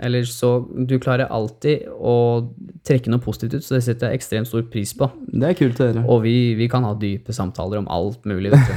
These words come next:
Speaker 1: du.
Speaker 2: <laughs> Det har vi.
Speaker 1: Og det, og det synes jeg er, det finnes ingenting kulere enn sånne samtaler.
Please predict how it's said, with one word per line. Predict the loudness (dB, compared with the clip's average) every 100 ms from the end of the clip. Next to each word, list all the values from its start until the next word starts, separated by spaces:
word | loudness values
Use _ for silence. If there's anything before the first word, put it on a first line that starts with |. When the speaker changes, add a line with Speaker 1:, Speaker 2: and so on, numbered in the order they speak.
| 4
Speaker 1:
du. | 4 2
Speaker 2:
<laughs> | 2
Det |
har | 2 0
vi. | -2 -6 0
Speaker 1:
Og | 2
det, | 4 4 2 2 0 -2 -4
og | -4 -2
det | 2 2
synes | 2 0 2
jeg |
er, | 2 2
det | 0 0
finnes | 0 -2 -2
ingenting | -2 -2 -4 -4
kulere | -4 -4 -2 -4
enn |
sånne | -2 -4 -4
samtaler. | -4 -6 -4 -6